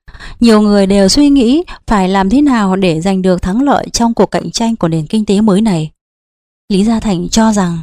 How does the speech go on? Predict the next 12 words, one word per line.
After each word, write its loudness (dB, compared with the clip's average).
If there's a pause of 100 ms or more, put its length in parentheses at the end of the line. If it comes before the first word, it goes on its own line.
(360)
việc 2
xí 0
nghiệp 4 (200)
có 0
thu 4
hút 2
được -2
đủ 2
nhân -2
tài -2
hay -2
không 0